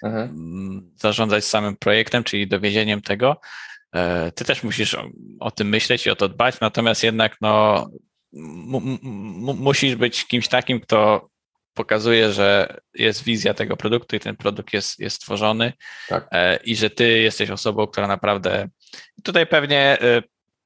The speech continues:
Speaker 2: będąc taką osobą też wiele z tych punktów, które omawialiśmy,
Speaker 1: Mhm.
Speaker 2: e, jesteś w stanie rozwiązać, na przykład brak zrozumienia tego, co robią programiści, czy so-,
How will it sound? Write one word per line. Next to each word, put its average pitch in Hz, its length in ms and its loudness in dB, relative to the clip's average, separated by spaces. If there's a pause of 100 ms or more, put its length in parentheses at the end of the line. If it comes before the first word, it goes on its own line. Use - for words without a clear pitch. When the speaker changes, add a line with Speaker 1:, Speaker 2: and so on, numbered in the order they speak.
(160)
Speaker 2:
będąc 131 300 2
taką 113 240 -2
osobą 107 300 -2
też - 300 -2
wiele 117 200 4
z - 60 -4
tych - 160 -6
punktów, 175 360 -4
które 104 320 2
omawialiśmy, 104 720 0
Speaker 1:
Mhm. 156 280 -4
Speaker 2:
e, - 320 -8
jesteś - 240 -6
w - 40 -6
stanie 101 460 2 (440)
rozwiązać, 101 540 0
na 92 80 -4
przykład - 440 -2 (960)
brak 110 420 0 (960)
zrozumienia 120 580 2
tego, 110 220 0
co - 120 -2
robią 101 160 2
programiści, 101 540 -2
czy 110 120 -6
so-, - 200 -2